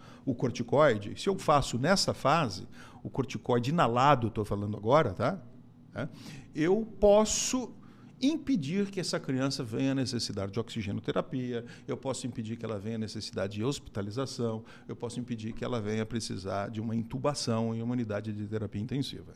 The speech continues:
Então, eh, eu acho fundamental, e eu tenho advogado isso muito claramente,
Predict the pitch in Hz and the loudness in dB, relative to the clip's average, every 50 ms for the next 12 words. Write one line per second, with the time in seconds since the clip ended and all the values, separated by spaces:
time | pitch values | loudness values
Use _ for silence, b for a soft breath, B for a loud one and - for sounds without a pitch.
0 | - 117 - - 139 156 B B B B B B B B B B B B - - | -12 -6 -2 0 0 0 B B B B B B B B B B B B -14 -8
1 | - 139 - 135 139 - 160 147 156 190 208 226 220 - - - - - - 285 | -2 0 0 0 0 0 2 4 6 8 8 8 6 6 4 2 2 2 2 4
2 | 370 339 254 196 143 120 107 - 160 185 202 165 120 120 120 123 123 - 151 147 | 6 8 8 8 6 6 6 6 6 6 6 6 6 4 4 2 2 2 4 4
3 | 135 120 117 107 113 110 104 117 127 131 120 110 104 113 131 - - - 110 104 | 4 4 2 2 2 2 4 4 4 4 4 2 2 2 2 2 0 -2 -4 -2
4 | 113 110 123 165 160 - - 127 120 117 110 98 101 113 135 160 165 - - - | 0 2 2 0 0 0 0 0 0 2 0 0 0 2 2 2 0 0 -2 -6
5 | - | -10